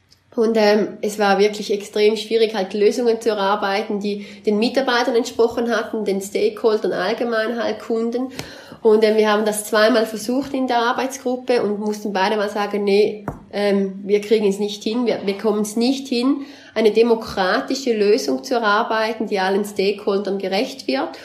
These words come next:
und auch un-, unser Unternehmen weiterhin zum Erfolg führen kann." Und dann haben wir eigentlich den Auftrag wieder zurückgegeben an die Geschäftsleitung und gesagt, "Tut uns leid, aber wir kriegen es wirklich nicht hin. Wir können euch keine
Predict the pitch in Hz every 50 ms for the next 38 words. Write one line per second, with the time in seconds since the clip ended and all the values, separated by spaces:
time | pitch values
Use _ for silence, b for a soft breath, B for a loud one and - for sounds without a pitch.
0 | B B B B B 220 214 214 214 196 214 208 - 220 220 214 - - 220 220
1 | 220 - - 220 226 226 226 226 208 202 196 202 208 233 233 214 190 185 180 175
2 | 208 202 - 214 214 208 202 208 208 196 185 196 190 180 170 180 190 185 - -
3 | - 185 185 185 185 190 190 - 202 165 160 160 170 165 B B B B B B
4 | B B B B B B B B B 214 208 214 226 226 262 262 254 254 254 240
5 | 226 220 226 226 - 226 214 160 202 214 220 226 - 254 233 226 226 208 208 -
6 | - 214 247 247 - - - 262 269 277 277 269 240 220 214 220 208 202 214 202
7 | 214 202 226 262 - - - 247 233 247 240 233 226 226 - 214 208 208 208 -
8 | - - 226 202 214 220 202 208 202 175 185 214 226 226 214 208 196 196 202 196
9 | - - 226 214 220 202 202 - - 220 214 - 240 - - 214 220 214 - -
10 | - 233 226 285 359 - - - - - - 202 196 190 190 170 175 202 220 226
11 | 226 - 240 214 208 214 196 196 208 202 - - 220 208 202 220 226 226 220 220
12 | 208 196 185